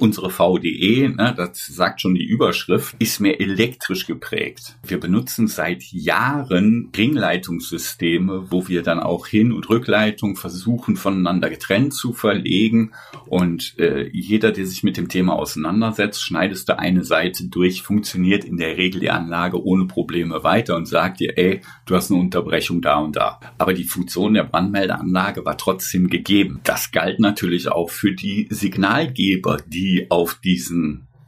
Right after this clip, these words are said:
Ringleitungssystemen betrieben wurden. Aber durch die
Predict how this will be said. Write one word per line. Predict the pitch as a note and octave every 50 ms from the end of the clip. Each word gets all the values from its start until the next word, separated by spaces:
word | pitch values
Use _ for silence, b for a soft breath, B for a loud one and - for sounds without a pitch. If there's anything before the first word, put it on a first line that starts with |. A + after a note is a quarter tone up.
| b b b b b - -
Ringleitungssystemen | F2+ F2+ F#2+ F#2+ F2+ D#2+ E2 F2 E2+ F2 F2 F2 - - - - - F#2 E2+ E2 D#2+ D2+
betrieben | D2+ - - - - F#2+ F2+ - D#2 D2+ D#2
wurden. | E2 D#2 D#2 D2+ - - - - _ - -
Aber | - - F#2+ F2 - - _ - - -
durch | - G#2 G2 - -
die | - -